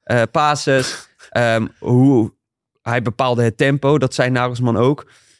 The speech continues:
Speaker 2: Ja.
Speaker 1: En dat was wel leuk als je dan die jonge gast om hem heen zit. Dus Wiertz maakt hem. Eh, Havertz is natuurlijk alweer ietsje ouder dan Wiertz. Eh, stond in de spits. En dat zijn toch al vernieuwingen die Nagelsman doorvoert.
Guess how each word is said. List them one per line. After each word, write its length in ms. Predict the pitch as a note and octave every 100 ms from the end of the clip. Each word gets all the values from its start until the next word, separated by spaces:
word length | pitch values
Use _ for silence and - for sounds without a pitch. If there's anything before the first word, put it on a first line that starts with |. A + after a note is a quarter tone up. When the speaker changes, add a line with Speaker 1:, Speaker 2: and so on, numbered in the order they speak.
| _ -
Speaker 2:
Ja. 160 | G#2 -
Speaker 1:
En 80 |
dat 120 | D#3 D#3
was 140 | D3
wel 120 | D3
leuk 180 | D3+ C#3+
als 100 | B2+
je 60 | A#2
dan 120 | B2
die 100 | A#2+
jonge 220 | A#2+ A#2+
gast 260 | C3+ C#3 B2+
om 80 | A2+
hem 80 |
heen 160 | G#2 G2+
zit. 120 | G2+
Dus 180 | G#2 G#2+
Wiertz 260 | B2 B2 A#2
maakt 300 | A2 A2+ -
hem. 160 | C#3 -
Eh, 240 | G#2 G2
Havertz 500 | A#2 A2+ A2 A#2 -
is 120 | -
natuurlijk 280 | G#2+ G2 G2+
alweer 420 | G2+ G#2 G#2+ G2 - _ -
ietsje 260 | G#2+ -
ouder 260 | A#2 A2+ G#2+
dan 200 | A2+ A2+
Wiertz. 300 | A2 A2 - _ _ _
Eh, 160 | G#2 A#2
stond 280 | - A#2+
in 100 | -
de 60 | B2
spits. 420 | - C3 C#3 -
En 340 | _ _ - D#3
dat 80 | -
zijn 140 | E3+
toch 140 | F#3
al 100 | F3
vernieuwingen 440 | - C3 E3 D#3 A2+
die 220 | A2+ G#2+
Nagelsman 520 | G#2+ G#2+ G#2+ G#2+ G#2
doorvoert. 520 | G#2 G2+ - A#2+ -